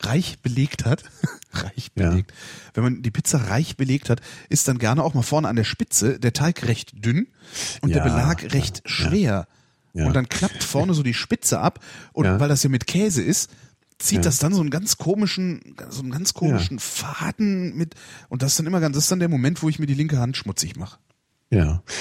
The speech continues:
Speaker 2: also s-, sagen wir so, natürlich, wenn es so eine Pizza ist, so eine extrem dünne, ja, dann ist es natürlich schon sehr schwierig.
Speaker 1: Ja.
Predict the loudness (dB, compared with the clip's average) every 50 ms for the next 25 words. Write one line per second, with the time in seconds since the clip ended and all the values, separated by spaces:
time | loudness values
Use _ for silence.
0 | -10 -6 -2 0 0 2 2 0 0 -2 -4 -6 -6 -4 -2 0 0 0 2 0
1 | 0 0 0 0 0 -2 0 0 0 0 2 0 0 0 0 0 0 0 0 0
2 | 0 0 0 -2 -2 -2 0 0 0 0 0 0 -2 -2 -2 -2 -2 -2 0 0
3 | 0 2 2 2 2 2 0 0 0 2 2 2 2 0 -2 -2 -2 -2 0 0
4 | 0 0 0 -2 -2 -2 -2 -2 -2 0 0 -2 0 0 0 0 0 0 -2 -2
5 | -4 -4 -6 -6 -6 -8 -10 -10 -8 -8 -8 -8